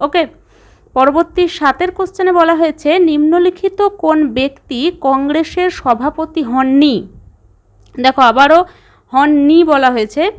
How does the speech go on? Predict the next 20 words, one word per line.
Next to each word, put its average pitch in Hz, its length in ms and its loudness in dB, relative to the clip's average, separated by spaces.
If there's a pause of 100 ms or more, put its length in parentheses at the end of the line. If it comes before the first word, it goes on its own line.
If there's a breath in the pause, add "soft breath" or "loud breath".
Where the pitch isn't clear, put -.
(400 soft breath)
অপশন 254 420 0 (100)
এ 269 180 -4
বালগঙ্গাধর 302 840 0
তিলক, 285 440 2
অপশন 247 460 -2
বি 269 200 -4 (100)
লালা 262 340 -2
লাজপত 262 400 -4
রায়, 254 300 2 (100)
অপশন 254 440 -2
সি 269 220 -10 (100)
রমেশচন্দ্র 269 720 -6
দত্ত, 226 360 -4 (220)
অপশন 247 400 -2 (240)
ডি 269 140 0 (120)
সুরেন্দ্রনাথ 311 680 -2
ব্যানার্জি। 214 500 -4 (460 soft breath)
সঠিক 254 420 0
উত্তর 339 240 -2
এখানে 320 360 -4